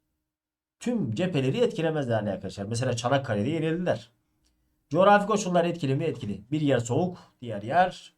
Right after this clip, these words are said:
sıcak olduğu için kaybediyorlar. Dokuzuncu sorumuz. Birinci Dünya Savaşı sonrası Macaristan,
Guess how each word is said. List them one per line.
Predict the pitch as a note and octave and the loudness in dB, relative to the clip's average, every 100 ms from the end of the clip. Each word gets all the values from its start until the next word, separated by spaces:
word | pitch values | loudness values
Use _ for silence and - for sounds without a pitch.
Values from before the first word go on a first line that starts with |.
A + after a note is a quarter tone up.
| _ | _
sıcak | - A#2+ A#2 A#2 | -8 -4 -4 -4
olduğu | G2+ | -6
için | G2+ F#2 E3 E3+ | -8 -8 -10 -8
kaybediyorlar. | C#3 G2 F#2 F#2 F2+ F2 - _ _ _ _ _ _ _ _ _ _ _ _ _ - | -6 -6 -8 -10 -12 -14 -20 _ _ _ _ _ _ _ _ _ _ _ _ _ -6
Dokuzuncu | A#3 A#3+ A3 D#3 | -4 -2 0 -2
sorumuz. | B2 B2 A#2+ E3 - - _ _ _ _ _ _ _ _ _ _ _ _ _ _ _ _ _ _ _ _ _ _ _ _ | 0 0 0 -4 -8 -20 _ _ _ _ _ _ _ _ _ _ _ _ _ _ _ _ _ _ _ _ _ _ _ _
Birinci | C3 F#3+ B3+ C#4+ | 0 0 0 0
Dünya | C4+ C#4 | 2 4
Savaşı | A#3 F#3 - - | 4 2 0 -2
sonrası | D3+ A#2+ A2+ C#3 D#3 - - | -2 0 0 -2 -4 -6 -2
Macaristan, | A2+ A2+ G#2+ D3 E3+ G#3 - | 0 0 0 0 -2 -2 -12